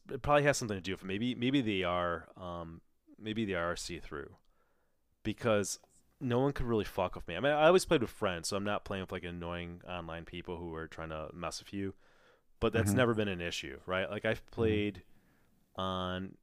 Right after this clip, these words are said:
Speaker 1: I've played two online games, and I played one course solo. So I've played three out of the five courses, and none of the, none of the hard. Um, but in, in my online games, which, you know, maybe four players, so maybe, like, forty minutes a, a round, it was never an issue with,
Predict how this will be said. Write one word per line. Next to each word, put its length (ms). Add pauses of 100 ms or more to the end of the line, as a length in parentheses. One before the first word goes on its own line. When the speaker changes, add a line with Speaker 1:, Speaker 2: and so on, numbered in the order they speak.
(500)
Speaker 1:
I've 140
played 220
two 260
online 400
games, 440
and 100
I 140
played 280
one 360
course 280
solo. 240
So 160
I've 100
played 240
three 240
out 140
of 60
the 320
five 560
courses, 340
and 120
none 100
of 100
the, 80 (100)
none 120
of 80
the 80
hard. 340 (480)
Um, 200
but 140
in, 200
in 180
my 180
online 420
games, 280
which, 300 (220)
you 80
know, 80
maybe 160
four 260
players, 300
so 100
maybe, 180
like, 140
forty 260
minutes 300
a, 60 (140)
a 60
round, 340 (800)
it 100
was 180
never 320
an 80
issue 360
with, 220